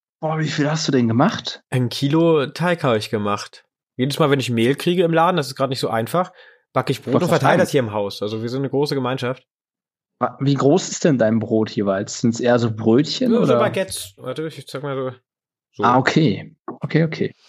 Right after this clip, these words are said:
Speaker 2: Ähm, beim Gruppenhex erinnere ich mich daran, dass wir irgendwann in der Nacht angefangen haben, Videos auf deinem, äh, Laptop zu schauen. Und das war nix Versautes. Äh, das war was Witziges. Ähm,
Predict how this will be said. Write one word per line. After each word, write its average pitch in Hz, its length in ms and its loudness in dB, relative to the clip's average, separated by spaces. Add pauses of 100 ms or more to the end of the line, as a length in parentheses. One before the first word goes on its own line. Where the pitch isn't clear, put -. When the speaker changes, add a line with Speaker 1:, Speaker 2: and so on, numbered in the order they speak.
(540)
Speaker 2:
Ähm, 117 560 -4 (800)
beim 131 360 2
Gruppenhex 143 600 0
erinnere 139 220 4
ich 143 40 0
mich 143 120 -2
daran, 143 240 4
dass 135 200 -2
wir 139 160 4
irgendwann 175 340 4
in 135 100 0
der 143 120 2
Nacht 156 300 0
angefangen 147 480 0
haben, 135 300 0
Videos 180 340 -2
auf 131 180 -2
deinem, 127 600 2
äh, 107 360 -2
Laptop 156 400 0
zu - 80 -4
schauen. 113 400 2 (380)
Und 120 140 -4
das 123 120 -2
war 135 60 6
nix 190 220 0
Versautes. 139 680 2 (640)
Äh, 117 300 2 (100)
das 131 180 2
war 139 100 6
was 139 160 2
Witziges. 135 600 0 (1040)
Ähm, 120 600 2